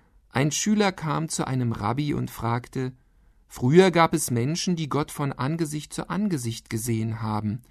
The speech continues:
Warum gibt es die heute nicht mehr?“ Darauf antwortete der Rabbi: „Weil sich niemand mehr so tief bücken will.“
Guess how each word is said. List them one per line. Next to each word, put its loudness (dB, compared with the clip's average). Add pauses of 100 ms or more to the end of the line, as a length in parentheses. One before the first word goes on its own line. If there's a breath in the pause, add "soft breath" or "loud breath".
(280 soft breath)
Warum 2
gibt -4
es -10
die -4
heute -6
nicht -6
mehr?“ -8 (1040)
Darauf -2
antwortete -4
der -4
Rabbi: -2 (920 soft breath)
„Weil 0
sich -6
niemand 0
mehr -2
so -8
tief -12
bücken -8
will.“ -10